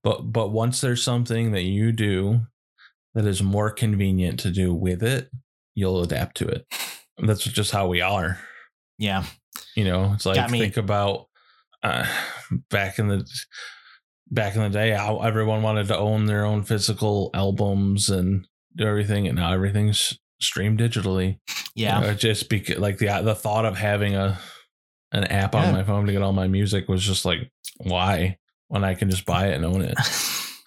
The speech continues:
Speaker 1: Now
Speaker 2: I
Speaker 1: I'm
Speaker 2: think
Speaker 1: just like,
Speaker 2: people still, people still want, <laughs> I, we're just gonna rehash this until we're on our deathbeds,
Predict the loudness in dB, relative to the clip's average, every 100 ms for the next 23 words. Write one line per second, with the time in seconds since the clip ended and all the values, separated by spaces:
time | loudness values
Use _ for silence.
0 | -12 -4 0 2 4 4 2 2 2 0
1 | 2 4 4 2 0 0 2 2 2 -2
2 | _ _ _ -20 -4 -2 2 4 4 2
3 | -2 0 2 2 0 0 -4 _ -4 -2
4 | 2 2 4 4 2 -6 -20 _ 0 0
5 | 0 -10 -12 _ -20 -10 -4 0 0 -2
6 | -6 -4 0 2 2 0 -2 -2 -2 -2
7 | -4 0 0 2 0 0 -2 -4 _ _
8 | -4 -2 -2 -2 -4 -2 -2 0 -2